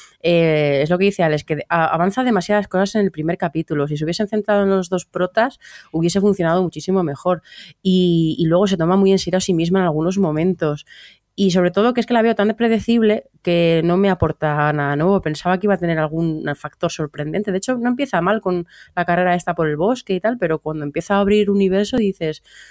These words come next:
pues es que yo creo que todo lo que me está mostrando me llama más la atención. O sea, me, sabe, me llama menos la atención por mostrarme tanto que, que si hubiese sido al contrario, pero bueno. Y luego le estoy, estoy leyendo gente que ya se está enganchando y la está viendo,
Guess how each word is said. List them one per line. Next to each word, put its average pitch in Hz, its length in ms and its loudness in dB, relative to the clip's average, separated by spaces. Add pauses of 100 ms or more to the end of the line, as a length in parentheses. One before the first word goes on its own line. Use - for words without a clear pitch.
(120)
pues 151 160 -6
es 160 80 -8
que 196 180 0
yo 202 100 0
creo 190 220 -2
que - 140 -10
todo 160 200 -2
lo 151 80 -2
que 147 100 -6
me 156 40 -8
está 147 180 -10
mostrando 147 680 -6
me 151 220 -4
llama 165 200 0
más 185 200 -2
la 175 60 -2
atención. 156 500 -2
O - 20 -10
sea, 175 120 0
me, - 100 -4
sabe, 170 200 -2
me 160 120 -2
llama 185 180 2
menos 214 200 0
la 202 100 2
atención 170 480 -2
por 151 180 -4
mostrarme 170 420 -2
tanto 214 400 -2 (480)
que, 165 280 0
que 160 80 -6
si 156 100 -4
hubiese 165 160 0
sido 165 200 -2
al 143 80 -6
contrario, 143 460 -6
pero 143 220 -8
bueno. 147 260 -6
Y 165 140 2
luego 170 280 4
le 262 100 2
estoy, 175 320 -2
estoy - 180 -4
leyendo 214 320 2
gente 202 280 -6
que 185 120 -2
ya 170 220 2
se 160 100 -10
está 170 160 -2
enganchando 180 540 -2
y - 20 0
la 196 80 2
está 196 220 -2
viendo, 240 340 0